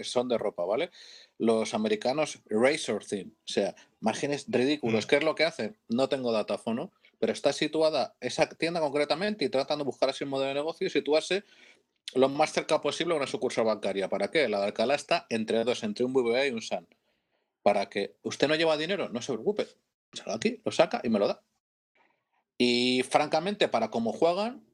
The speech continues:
Speaker 1: de momento que tengan esa opción y que haya gente currando gracias a eso, ojo, te reconozco y veo un problema, eh, a la hora de perseguir el dinero negro,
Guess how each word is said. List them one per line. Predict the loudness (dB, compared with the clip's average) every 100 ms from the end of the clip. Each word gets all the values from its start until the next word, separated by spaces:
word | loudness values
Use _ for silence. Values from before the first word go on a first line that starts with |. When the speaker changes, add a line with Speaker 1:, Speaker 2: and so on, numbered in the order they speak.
| _ _ _ -2
Speaker 1:
de | 2
momento | 4 2 0 0
que | 0
tengan | -2 -2 -2
esa | 0 0
opción | 0 -4 -4 -8 _ _
y | -4 0
que |
haya | 2 2
gente | 0 0 0
currando | 0 0 0 0
gracias | -2 -2 -2 0
a | 0
eso, | 0 -4 -6 -8 _ -20 -20 _ _ _ -14 -2
ojo, | 0 2 -2 -4 _ _ _ _ _ _ -6
te | 2 2
reconozco | 2 0 0 0 -2 -6 -4 -6 -4
y | -2
veo | 0 0
un | -2 0
problema, | 2 2 -2 -2 -4 -6 -12
eh, | -8 -4 -2
a | -2 0 0
la | 2
hora | 2
de | 2
perseguir | 0 -2 -2 0 2
el | 2
dinero | 2 0 2 2
negro, | 0 0 -4